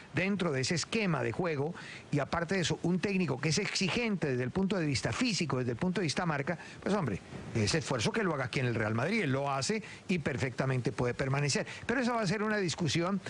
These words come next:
eterna, la mayoría quiere que se largue, que juegue cada ocho días, no importa que caiga en cualquier equipo, yo sí pienso que eso de caer en cualquier equipo no sería bueno, ni siquiera inteligente. Pero sí debo decir algo que en su momento le dije a él, y es que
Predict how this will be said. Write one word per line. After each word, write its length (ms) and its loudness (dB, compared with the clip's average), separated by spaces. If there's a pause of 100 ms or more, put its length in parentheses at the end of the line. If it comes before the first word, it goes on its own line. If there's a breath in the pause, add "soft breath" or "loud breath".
(160 loud breath)
eterna, 560 2
la 100 0
mayoría 440 0
quiere 180 0
que 100 0
se 140 0
largue, 400 0
que 140 -2
juegue 180 0
cada 160 -2
ocho 200 0
días, 180 2
no 120 4
importa 600 0 (300 loud breath)
que 120 0
caiga 280 2
en 40 2
cualquier 320 0
equipo, 400 -2
yo 160 2
sí 160 -2
pienso 400 0
que 120 0
eso 140 0
de 100 0
caer 260 0
en 80 0
cualquier 300 0
equipo 360 0 (340 loud breath)
no 460 2
sería 560 0
bueno, 420 0
ni 120 2
siquiera 320 0
inteligente. 720 0 (420 loud breath)
Pero 180 2
sí 140 2
debo 260 2
decir 300 0
algo 240 -2
que 80 -2
en 80 2
su 100 0
momento 320 0
le 120 0
dije 220 0
a 100 2
él, 220 -2 (880)
y 140 4
es 140 2
que 280 0